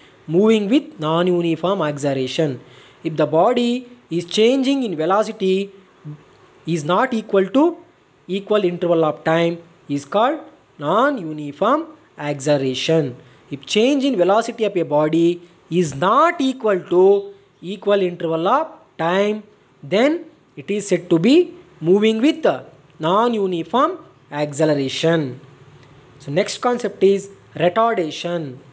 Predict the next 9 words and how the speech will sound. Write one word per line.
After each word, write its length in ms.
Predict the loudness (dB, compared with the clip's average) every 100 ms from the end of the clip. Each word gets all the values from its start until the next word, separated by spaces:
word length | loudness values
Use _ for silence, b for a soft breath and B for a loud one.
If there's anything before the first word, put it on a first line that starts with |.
| b b b
So 140 | -4
negative 520 | 0 2 2 2 4
acceleration 640 | 4 0 0 0 0 -4 -8
of 120 | -6
the 100 | -6
body 600 | 2 4 4 2 -2 -6 -14 _
is 140 | -12 -4
called 320 | 0 0 -2 -8 -20 _ -8
retardation. 880 | -4 0 2 0 -4 -6 -6 -8